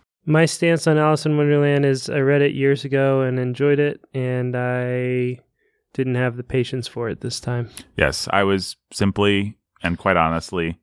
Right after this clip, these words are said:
Speaker 2: I don't know that it's bad, and if somebody likes it, I don't really feel much of a need to take it away from them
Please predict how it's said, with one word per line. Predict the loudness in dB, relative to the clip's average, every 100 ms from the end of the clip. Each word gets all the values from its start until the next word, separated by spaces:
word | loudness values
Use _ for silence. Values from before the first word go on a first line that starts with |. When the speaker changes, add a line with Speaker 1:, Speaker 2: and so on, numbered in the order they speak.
| _
Speaker 2:
I | 0
don't | 0 0
know | -2 0
that | 0
it's | -2
bad, | 0 2 4 4 2
and | 2 0 0
if | 0
somebody | 2 4 4
likes | 2 0 0
it, | 0
I | 2 2
don't | 2
really | 2 2 0 -2
feel | 0 2 2 -2 -16 -4
much | -2 2
of | 2
a |
need | 2 2
to | 0
take | -2 0
it |
away | 0 0 0
from | -2 -2
them | 0 0